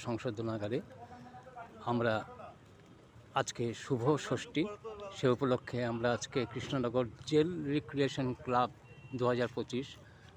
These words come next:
প্রতি বছরের ন্যায় এবারও আয়োজন করেছে এবং তারা ব্রতী হয়েছে মা দুর্গার পুজোয়। আমরা দেখতে পাচ্ছি, আমরা আপনাকে একটু চারদিকটা দেখাই, আলোয় আলোয় সজ্জিত। এবং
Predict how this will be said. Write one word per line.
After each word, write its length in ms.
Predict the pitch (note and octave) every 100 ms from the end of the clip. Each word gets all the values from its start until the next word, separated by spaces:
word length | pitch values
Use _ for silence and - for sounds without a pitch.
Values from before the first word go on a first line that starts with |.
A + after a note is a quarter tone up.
| -
প্রতি 200 | A#2 B2+
বছরের 300 | A#2 - A#2+ A2+
ন্যায় 160 | A2+ G#2+
এবারও 220 | A#2 A#2 A2
আয়োজন 240 | A2 A#2+ G#2+
করেছে 300 | A2+ G#2+ D#3 A3+ - - - - - - - C3
এবং 120 | A#2+ B2
তারা 160 | A2+ A2
ব্রতী 240 | A#2+ C3 G#2
হয়েছে 300 | B2+ B2 - D#3+ E3+ - A2+
মা 80 | A#2 A2+
দুর্গার 360 | B2 A#2 A#2 A#2 - - - - - - - - - - - - - B3+
পুজোয়। 300 | A#2+ B2 G#3 - - - B2
আমরা 160 | B2 A#2
দেখতে 200 | A#2+ - A#2+
পাচ্ছি, 260 | B2 - D#3 C#3+
আমরা 200 | B2 B2 B2 - -
আপনাকে 240 | A#2+ B2 C3+
একটু 120 | C3 C3
চারদিকটা 500 | A2+ G#2+ B2+ - B2+ B2
দেখাই, 280 | - B2 E3 - - - -
আলোয় 260 | B2 C3+ C3 B2+
আলোয় 200 | C3 B2
সজ্জিত। 360 | A#2+ A2 B2 B2+ A3 - - - - - - - - - - - - - - - - - - - - - - - - - - - - - - - - - - B2+
এবং 180 | B2